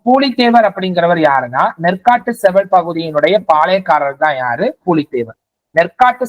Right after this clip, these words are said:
செவல் பகுதி, திருநெல்வேலியினுடைய நெற்காட்டு செவல் பகுதியினுடைய பாளையக்காரர் தான் யாரு? அந்த பகுதியே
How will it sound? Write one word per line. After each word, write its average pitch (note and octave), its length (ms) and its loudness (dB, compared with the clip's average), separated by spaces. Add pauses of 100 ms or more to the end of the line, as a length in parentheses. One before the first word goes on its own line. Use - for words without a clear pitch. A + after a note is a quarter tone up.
செவல் F#3+ 280 0
பகுதி, D3 300 -2
திருநெல்வேலியினுடைய F3 640 -4
நெற்காட்டு G#3+ 500 -2
செவல் F#3 340 0
பகுதியினுடைய D#3 580 -2 (640)
பாளையக்காரர் F3+ 720 2
தான் E3+ 100 2
யாரு? C3 300 -2
அந்த F3 280 -2
பகுதியே F#3+ 540 0